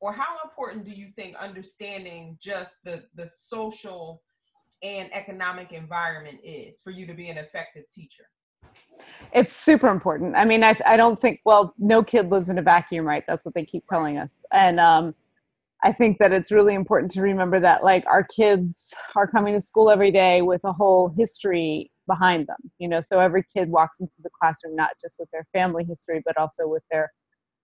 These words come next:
Speaker 2: class history and their racial history and their ethnic history. And that's all, that all informs us and makes us who we are. We're just a,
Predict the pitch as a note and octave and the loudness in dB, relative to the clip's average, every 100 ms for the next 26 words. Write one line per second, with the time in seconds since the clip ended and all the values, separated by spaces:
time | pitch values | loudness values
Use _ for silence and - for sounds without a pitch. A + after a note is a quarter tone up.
0 | _ - G3+ G3 - F3+ - E3+ D#3 D#3+ | _ 6 6 6 0 -16 -10 -6 -6 -4
1 | D#3+ E3 E3+ F3+ F3+ D#3+ - D#3+ D#3 - | -4 -2 -4 -6 -6 -8 -6 -6 -4 -6
2 | E3 - E3+ E3 - E3 D#3 E3 F#3 G#3 | -8 -8 -12 -12 -10 -6 -2 0 2 6
3 | G3 - - _ - F#3+ - G#3 G#3+ G3 | 6 4 -4 _ 4 4 6 8 10 8
4 | - F3+ - F#3 F#3 D#3 E3 D#3+ D#3 D#3+ | 6 -4 -6 -4 -4 -4 -6 -6 -8 -6
5 | D#3+ - D3+ - C#3+ D3 D#3 C#3+ E3+ E3 | -8 -10 -18 -14 -12 -6 0 0 0 -2
6 | F3 F3+ - | -6 -8 -14